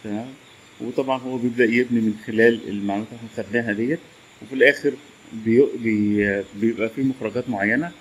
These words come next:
وكل المرشحات بيبقى ليها، آه، تدخل أو ليها معالجة بنسب مختلفة. كل المرشحات بيبقى ليها مساهمات، وفي،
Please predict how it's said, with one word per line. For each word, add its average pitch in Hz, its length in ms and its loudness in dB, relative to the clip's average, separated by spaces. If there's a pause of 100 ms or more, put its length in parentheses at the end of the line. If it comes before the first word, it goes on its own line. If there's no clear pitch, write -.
(320)
وكل 139 560 4
المرشحات 113 580 -2
بيبقى 117 280 -6
ليها، 120 380 0 (560)
آه، 98 380 -4 (520)
تدخل 127 580 4
أو 101 220 0
ليها 117 280 -2
معالجة 117 520 0 (540)
بنسب 120 400 4 (140)
مختلفة. 123 720 4
كل 151 60 2
المرشحات 120 480 -4 (140)
بيبقى 101 200 -2
ليها 117 440 0
مساهمات، 107 460 -2 (480)
وفي، 143 420 2